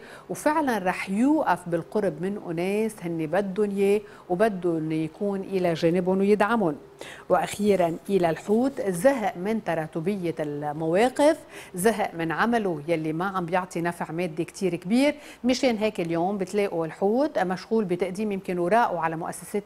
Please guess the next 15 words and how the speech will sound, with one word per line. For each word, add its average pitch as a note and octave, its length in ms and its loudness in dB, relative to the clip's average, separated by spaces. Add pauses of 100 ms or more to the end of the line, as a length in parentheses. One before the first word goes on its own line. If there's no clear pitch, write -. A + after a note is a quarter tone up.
تانية G3 340 0 (320)
أو A3+ 240 4
بأفكار G#3+ 580 0
جديدة G#3 460 0
ليطلع G#3 560 2
منها F#3+ 280 -4
مردود D#3+ 580 -2 (100)
مادي F3 400 -2
أفضل، F#3 380 2 (280)
لأنه A3 480 0 (200)
المردود F3 760 0
الحالي E3 640 0
في - 180 -4
خبر F#3+ 580 2
كان. G#3 280 0